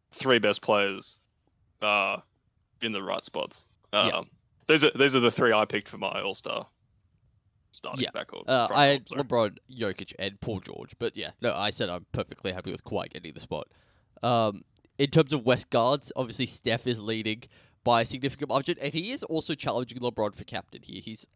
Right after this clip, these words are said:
Speaker 2: um, a hundred and seventy thousand votes behind LeBron. He probably won't get first. He probably won't get captain of the Western Conference, but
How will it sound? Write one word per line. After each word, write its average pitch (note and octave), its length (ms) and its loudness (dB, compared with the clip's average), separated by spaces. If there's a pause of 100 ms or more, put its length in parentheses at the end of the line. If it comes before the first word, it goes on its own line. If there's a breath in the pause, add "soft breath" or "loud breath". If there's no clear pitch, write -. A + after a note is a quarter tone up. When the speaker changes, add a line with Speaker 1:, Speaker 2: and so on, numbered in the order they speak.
(320)
Speaker 2:
um, A#2+ 240 0
a A#2 60 -2
hundred C#3+ 440 -2 (440 soft breath)
and G#2 500 -2 (560)
seventy A#2 500 0
thousand A#2 380 -2
votes A2+ 220 -4
behind B2+ 240 0
LeBron. F3 240 0
He G3+ 80 -2
probably F#3+ 420 -4
won't G#2+ 340 -2
get C#3 200 -4
first. C3 320 0
He - 80 -16
probably B2 240 -2
won't G#2 220 2
get - 160 -4
captain G2 380 -6 (440 soft breath)
of A2 320 0
the C3 100 0
Western A2 360 -2
Conference, G3 380 -6
but - 260 0